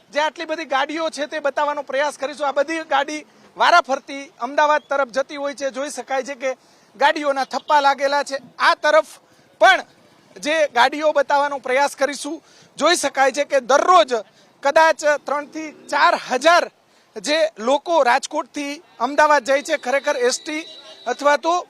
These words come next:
જે કોઈ છે તે, જે વાહનો જે છે, જે આરટીઓ દ્વારા જે માન્ય કરવામાં આવ્યા છે, એવા વાહનોમાં ખરેખર લોકોએ પણ જવું જોઈએ. અ, જે ગોંડલ રોડ ચોકડી છે, ત્યાંથી પણ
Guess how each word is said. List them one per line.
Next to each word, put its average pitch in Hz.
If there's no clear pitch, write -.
જે 269
કોઈ 349
છે 311
તે, 302
જે 269
વાહનો 302
જે 311
છે, 220
જે 277
આરટીઓ 302
દ્વારા 285
જે 294
માન્ય 285
કરવામાં 277
આવ્યા 277
છે, 294
એવા 269
વાહનોમાં 285
ખરેખર 254
લોકોએ 311
પણ 277
જવું 254
જોઈએ. 277
અ, 262
જે 302
ગોંડલ 311
રોડ 330
ચોકડી 285
છે, 285
ત્યાંથી 269
પણ 311